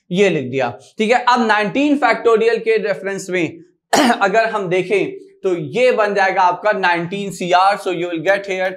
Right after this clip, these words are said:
three times summation of, तो ट्वेंटी भी बाहर आ जाएगा, ट्वेंटी भी बाहर आ जाएगा, समेशन की कांस्टेंट है।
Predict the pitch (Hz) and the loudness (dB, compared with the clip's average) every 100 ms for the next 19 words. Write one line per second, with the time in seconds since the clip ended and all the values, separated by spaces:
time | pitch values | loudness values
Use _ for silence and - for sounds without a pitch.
0 | 185 202 208 208 208 185 170 175 180 180 | -8 -8 -6 -8 0 2 2 -2 -8 -4
1 | 170 160 160 165 175 185 190 160 151 165 | -4 -2 -6 -8 -6 -8 -2 0 2 0
2 | 170 165 180 170 202 190 185 165 170 160 | -4 -8 -8 -6 -8 -6 -2 0 0 0
3 | 160 160 170 165 147 147 165 160 160 156 | -2 -2 -4 -4 -10 -8 -8 -6 -2 -2
4 | 160 160 160 160 160 156 156 165 165 160 | -2 -4 -6 -10 -12 -12 -12 -14 -14 -10
5 | 156 151 160 165 190 | -10 -4 -4 -2 -4